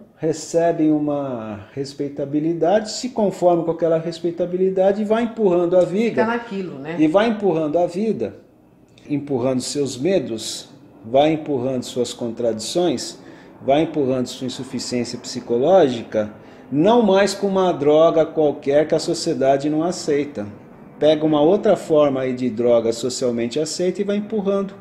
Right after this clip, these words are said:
Speaker 1: vai empurrando. E tem uma vida medíocre.
Speaker 2: É, sem se recusar a olhar pros outros pontos, olhando só aquele ponto ali que foi aparentemente resolvido mesmo, né?
Speaker 1: É.
Speaker 2: É,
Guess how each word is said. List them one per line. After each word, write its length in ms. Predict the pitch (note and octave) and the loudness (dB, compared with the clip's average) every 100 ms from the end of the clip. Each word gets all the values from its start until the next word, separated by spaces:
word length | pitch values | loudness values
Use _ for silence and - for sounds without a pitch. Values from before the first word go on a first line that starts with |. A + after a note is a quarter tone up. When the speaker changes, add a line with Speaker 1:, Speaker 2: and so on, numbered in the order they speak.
| - - - - - | -20 -20 -20 -16 -6
Speaker 1:
vai 120 | F3 | -6
empurrando. 560 | F3 G#3 G3 F3+ F3+ - - - - _ | -2 -2 0 0 0 -6 -20 -20 -20 _
E 100 | D#3+ | -10
tem 180 | D#3 F3 | -2 0
uma 220 | F3 F#3 | 2 0
vida 340 | D#3+ E3+ E3+ F3 | 2 4 4 2
medíocre. 580 | F#3+ F#3+ E3 D#3 - C4+ | 0 0 0 0 -2 -10
Speaker 2:
É, 80 | C4+ | -8
sem 180 | G3+ G3+ | -8 -6
se 100 | G#3 | -6
recusar 520 | A3 A3 G3+ G#3 G#3 | -6 -6 -6 -2 -2
a 80 | G3+ | -2
olhar 260 | G3+ A3+ | -4 -4
pros 140 | A3+ A#3 | 0 2
outros 240 | A#3+ A#3 | 2 -2
pontos, 480 | - G#3+ G#3 G3 D#3+ | -6 -6 -6 -8 -6
olhando 260 | F#3 G3 | -4 -6
só 200 | F#3+ A#3 | -6 -4
aquele 240 | B3 C4+ B3 | -4 -6 -8
ponto 360 | - A3 G3 | -6 -4 -4
ali 120 | F#3 E3 | -6 -8
que 60 | |
foi 320 | - F3 E3+ - - | -8 -6 -6 -8 -12
aparentemente 600 | - E3 D#3+ E3 D#3+ E3+ | -8 -6 -6 -10 -10 -8
resolvido 480 | F3 F#3+ E3+ F3+ F3+ | -8 -8 -10 -12 -10
mesmo, 340 | E3+ D#3 C3 | -8 -8 -10
né? 180 | B2+ D#3 - - - _ _ | -16 -16 -16 -20 -20 _ _
Speaker 1:
É. 60 | |
Speaker 2:
É, 80 | B2 | -20